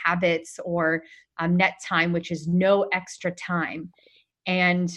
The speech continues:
this means that you incorporate, I, I try to give people rituals that they can incorporate into things that they're already doing anyway. Like if I'm in the mirror in the morning and at night and I'm brushing my teeth, what can I do while I'm brushing my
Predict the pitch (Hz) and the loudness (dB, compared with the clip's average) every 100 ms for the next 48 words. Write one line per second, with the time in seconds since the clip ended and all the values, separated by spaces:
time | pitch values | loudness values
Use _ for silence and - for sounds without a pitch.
0 | - _ _ _ _ _ _ - - 190 | -12 _ _ _ _ _ _ -20 -2 4
1 | 240 240 247 233 214 185 185 180 180 175 | 4 4 2 2 2 0 0 -2 -2 -4
2 | - 262 262 226 185 160 160 - - - | 2 2 4 0 2 2 2 0 -2 0
3 | 196 190 254 262 269 269 254 208 196 180 | -2 0 -2 0 -2 -2 -2 0 0 -2
4 | 202 190 196 180 170 175 160 - 220 214 | -4 -2 -2 -2 -2 -2 -4 -4 -4 -4
5 | 196 180 175 175 170 170 196 202 196 190 | -2 -2 0 -2 -4 -2 -2 -2 -2 -2
6 | 185 - 175 175 175 175 175 165 165 165 | -2 0 0 2 2 0 -2 -2 -4 -6
7 | 156 147 139 127 180 - _ _ - 190 | -8 -8 -10 -12 -16 -20 _ _ -4 -2
8 | 202 214 226 254 277 269 214 196 190 196 | -2 0 4 6 8 6 6 4 4 2
9 | 190 170 170 170 165 165 165 - _ - | 2 2 2 2 2 2 -2 -6 _ 0
10 | 208 214 220 202 - 180 170 165 160 - | 0 2 2 0 -4 0 2 2 0 -2
11 | 170 170 175 180 208 180 156 - 202 302 | 0 2 2 0 0 -2 -2 -6 -4 -4
12 | 427 _ - - _ 202 220 - 349 320 | -4 _ -20 -20 _ 2 2 2 4 6
13 | 269 185 214 208 190 175 175 175 170 170 | 4 0 0 2 2 2 2 2 0 2
14 | 175 175 196 180 147 | 0 0 -2 -2 -2